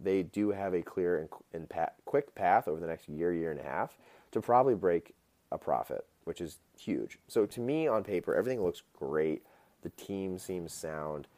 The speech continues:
Um, but of course, um, what can also happen, and you, I haven't seen this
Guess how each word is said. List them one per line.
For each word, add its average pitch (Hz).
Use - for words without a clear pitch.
Um, 80
but 117
of 110
course, 113
um, 78
what 107
can 131
also 135
happen, 87
and 98
you, 98
I 98
haven't 120
seen 110
this 104